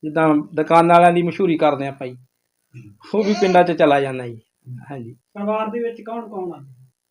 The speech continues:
Speaker 1: ਹਾਂਜੀ, ਮੈਂ, ਮੇਰੇ, ਅਹ, ਵਾਈਫ ਆ ਮੇਰੀ ਬੱਬੂ, ਦੋ ਬੱਚੇ ਆ ਜੀ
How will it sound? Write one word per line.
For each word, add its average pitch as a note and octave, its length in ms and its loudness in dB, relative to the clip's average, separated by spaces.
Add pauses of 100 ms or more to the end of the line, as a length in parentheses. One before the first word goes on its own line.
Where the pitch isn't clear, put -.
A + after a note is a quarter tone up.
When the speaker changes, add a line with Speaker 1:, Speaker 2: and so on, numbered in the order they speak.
(180)
Speaker 1:
ਹਾਂਜੀ, C4+ 260 6
ਮੈਂ, C4 360 6
ਮੇਰੇ, B3 560 6
ਅਹ, D#3+ 680 4
ਵਾਈਫ D3+ 380 2
ਆ G#3+ 40 0
ਮੇਰੀ G3+ 200 -2
ਬੱਬੂ, F#3 300 -6
ਦੋ F3 200 -2
ਬੱਚੇ E3+ 360 0
ਆ G3+ 60 4
ਜੀ F#3+ 260 -4